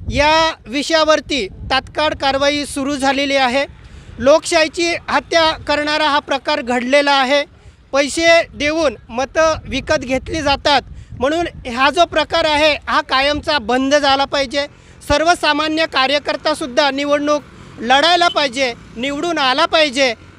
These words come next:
म्हणून या दलालांच्या विरोधात माझा हा लढा होता. आता जिल्हाधिकारी नंदुरबार यांनी याच्यावरती तात्काळ चौकशी आदेश काढलेला आहे, चौकशी होणार आहे,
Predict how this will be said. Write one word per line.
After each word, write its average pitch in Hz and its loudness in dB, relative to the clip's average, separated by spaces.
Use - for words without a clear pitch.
म्हणून 294 0
या 311 0
दलालांच्या 320 0
विरोधात 302 2
माझा 254 -2
हा 285 0
लढा 254 0
होता. 294 0
आता 302 0
जिल्हाधिकारी 294 -2
नंदुरबार 269 0
यांनी 269 -4
याच्यावरती 285 -4
तात्काळ 269 -2
चौकशी 277 -4
आदेश 240 0
काढलेला 254 0
आहे, 269 0
चौकशी 247 -2
होणार 277 2
आहे, 285 2